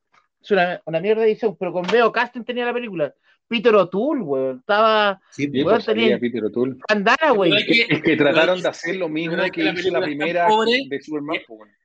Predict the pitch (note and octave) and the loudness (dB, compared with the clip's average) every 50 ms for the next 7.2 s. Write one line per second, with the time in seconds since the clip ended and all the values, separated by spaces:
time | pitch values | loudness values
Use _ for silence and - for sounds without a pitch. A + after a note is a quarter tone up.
0 | _ _ _ D#3+ D#3 D3+ D#3 D3 E3 F3 E3+ - F3 F3 F#3 F#3 F#3 F3+ D#3 D#3 | _ _ _ -6 -4 -2 -2 -2 -2 -4 -4 -8 -8 -8 -8 -8 -6 -6 -6 -6
1 | C#3 C#3+ D#3+ F3+ F#3 F#3 - - D#3+ D3+ D#3 D#3 D3+ D3+ D3+ D3 C3+ - E3 F3 | -6 -4 -4 -4 -4 -8 -10 -8 -6 -6 -6 -6 -6 -6 -8 -8 -6 -2 -2 -2
2 | F3+ - C#3+ B2+ C3 C#3 B2 B2 - F3+ F3+ - - - A#2 A2+ A#2 B2 B2 A#2+ | -2 -2 -4 -4 -4 -4 -6 -4 -6 -8 -8 -6 -8 -8 -8 -8 -8 -8 -6 -2
3 | - - E4+ F4 D#4 E4+ F4 - - C4 C#4+ A#3 A#3+ B3 C4 C4+ - - - - | 0 2 4 4 4 4 2 0 2 2 2 4 4 2 2 0 0 -4 -2 0
4 | C#4+ C4+ C4+ C4 B3 C#4 - C4+ A#3 B3+ B3+ C4 B3+ A3 - - F#3+ G3+ G#3 G#3 | 2 2 2 2 0 -4 -6 -4 -2 -2 -2 -4 -6 -10 -4 -2 0 0 2 2
5 | G3+ G#3+ G#3+ G#3+ G#3+ G#3 A3+ G#3+ B3 A3 G3+ F#3 G3 G#3+ - _ _ - E3+ F#3+ | 2 2 2 2 2 0 0 -2 -2 -2 -4 -6 -6 -8 -8 _ _ -4 -2 0
6 | F#3+ G3 G#3 F#3+ A3 C4 C4 B3 A3 G#3 G3 - F#3+ G3 G3+ F#3+ - B3 B3 A3 | 2 2 2 2 2 0 2 2 2 0 0 -2 -4 -4 -4 -2 0 2 2 2
7 | A3 G#3+ - | 2 2 2